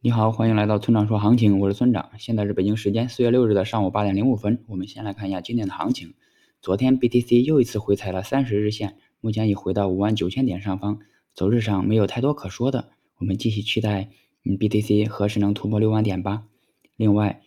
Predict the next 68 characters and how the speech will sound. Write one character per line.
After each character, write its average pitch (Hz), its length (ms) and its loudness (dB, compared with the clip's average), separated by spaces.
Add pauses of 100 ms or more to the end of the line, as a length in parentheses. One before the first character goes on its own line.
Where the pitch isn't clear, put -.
(120)
最 120 120 2
近 117 160 4
老 98 140 2
牌 98 140 -6
的 110 120 -2
主 104 160 -2
流 95 120 0
币 110 140 2
开 107 120 -6
始 101 80 0
轮 95 220 0
番 113 180 -2
启 - 140 -8
动 127 200 2
了， - 200 -4 (120)
这 107 120 -8
是 104 100 0
牛 92 220 0
市 113 120 -4
中 120 160 0
后 143 140 0
期 139 160 -2
的 101 100 -6
特 95 180 -8
征 95 140 0
之 95 140 -4
一， 90 240 -4 (240)
也 92 100 -4
是 110 140 0
散 82 320 -6
户 104 160 -6
最 107 140 0
容 95 180 0
易 110 60 0
挣 120 180 2
钱 - 160 -8
的 120 80 0
阶 120 160 -2
段， 95 180 -6 (280)
大 98 100 -8
家 95 140 -6
一 92 120 -6
定 127 160 6
要 127 140 6
把 - 220 -6
握 95 100 -8
住。 92 180 -8 (600)
若 120 240 4
你 104 120 4
在 110 140 2
这 151 180 0
段 120 140 0
时 113 160 -4
间 104 140 0
都 107 120 -2
挣 135 200 2
不 110 80 0
到 107 120 0
钱 98 200 -8
的 135 100 -2
话， - 280 -8 (200)
那 - 160 -4
真 104 160 -2
的 101 100 2
该 101 140 -4
反 - 220 -14
思 - 160 -6
了。 131 180 -4